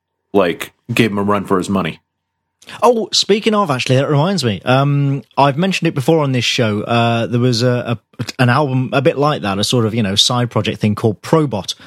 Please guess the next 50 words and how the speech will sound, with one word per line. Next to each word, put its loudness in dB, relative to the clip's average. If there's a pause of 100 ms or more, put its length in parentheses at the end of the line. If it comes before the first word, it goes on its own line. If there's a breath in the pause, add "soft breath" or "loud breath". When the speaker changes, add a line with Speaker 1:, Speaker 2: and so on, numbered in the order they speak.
Speaker 2:
that -2
Dave 2
Grohl 0
did. -8 (880)
Where 4
Speaker 1:
I 4
remember 0
hearing 0
about 0
that, 2
but 2
I 4
don't 4
Speaker 2:
It's 0
Speaker 1:
think 0
I 4
ever 0
listened -4
to 0
it. -8 (240)
Speaker 2:
It's 0 (180)
awesome. 2
Absolutely 0
awesome. 0
And 2
he 0
will 2
never 0
do 0
another 0
one 0
because, 0
you 2
know, 2
only 0
about -2
twenty 0
people 0
in 2
the 2
world -2
bought 0
it. -6
But 2
it 4
Speaker 1:
Yep. 4
Speaker 2:
is 0
fantastic. -2
It's -4
basically, 0